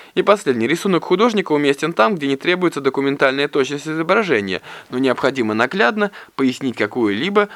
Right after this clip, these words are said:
точку зрения или концепцию, имеются в виду схемы, таблицы и так далее. Выбор сделан. Теперь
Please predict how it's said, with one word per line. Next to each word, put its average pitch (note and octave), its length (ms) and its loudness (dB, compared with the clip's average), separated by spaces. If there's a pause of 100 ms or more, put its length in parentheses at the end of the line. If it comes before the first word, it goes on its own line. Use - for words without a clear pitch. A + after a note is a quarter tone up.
точку A2+ 320 -2
зрения F3+ 360 0
или C3 100 0
концепцию, B2 600 -2
имеются C#3 380 -2
в C3 80 -4
виду A3+ 380 -4
схемы, G#3 420 -2
таблицы C3 480 -4
и - 20 -12
так A#2+ 240 -2
далее. - 300 -8 (840)
Выбор G3+ 400 2
сделан. C#3 440 -6
Теперь C#4+ 400 -2